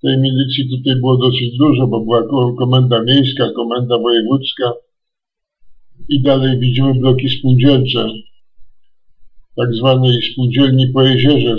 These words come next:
słynnej chyba na całą Polskę z różnego rodzaju przekrętów i afer w wykonaniu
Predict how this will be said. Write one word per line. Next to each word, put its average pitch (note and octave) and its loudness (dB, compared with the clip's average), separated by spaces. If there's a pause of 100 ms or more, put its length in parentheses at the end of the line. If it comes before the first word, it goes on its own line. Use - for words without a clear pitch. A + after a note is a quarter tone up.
słynnej C3 2
chyba B2 0
na B2 2
całą C3 0
Polskę C3 -2
z G#2+ -10
różnego B2 -2
rodzaju B2 2 (760)
przekrętów C#4+ 2 (580)
i C#3 4
afer C3 2 (1000)
w A#2+ -8
wykonaniu C3 2